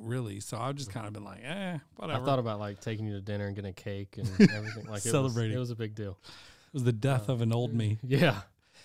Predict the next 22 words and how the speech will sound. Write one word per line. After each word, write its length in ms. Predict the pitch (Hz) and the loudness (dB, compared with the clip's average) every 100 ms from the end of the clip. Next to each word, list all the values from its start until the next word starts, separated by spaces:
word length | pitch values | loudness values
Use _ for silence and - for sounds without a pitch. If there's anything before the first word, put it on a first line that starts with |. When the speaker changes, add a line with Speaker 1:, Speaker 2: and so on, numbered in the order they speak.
| - | -6
Speaker 1:
So 360 | - 147 127 - | 0 2 2 2
I, 160 | 127 127 131 | 0 0 -2
I, 220 | 131 123 120 - _ - | -2 0 -2 -8 _ -6
I 60 | |
had, 420 | 117 131 135 131 - - | -2 0 0 -2 -6 -4
um, 440 | 123 113 110 110 _ - | -2 -2 -6 -8 _ -10
I 80 | |
ordered 340 | 123 135 131 113 | -6 -4 -2 -4
a 40 | |
cabinet 560 | 104 127 123 131 135 - _ _ - | -6 -4 -2 0 0 -4 _ _ -8
and 400 | 123 113 107 107 | -4 -2 -4 -4
put 140 | 143 | -4
everything 500 | 139 131 131 131 135 | -4 -4 -4 -2 0
in 100 | 127 | 0
bins 640 | 104 104 127 131 135 127 113 | -2 -2 0 2 4 2 0
and 180 | 104 - | -4 -4
organized 640 | 135 135 135 131 131 123 | -4 -2 -2 -2 -2 -2
it 180 | 127 120 | -4 -4
by, 120 | 117 | -4
like, 400 | 117 113 101 - - _ _ _ _ | -4 -6 -10 -12 -20 _ _ _ _
category. 760 | - 139 135 135 135 131 131 123 | -2 0 0 0 2 0 0 -2
And 240 | 107 104 | -4 -6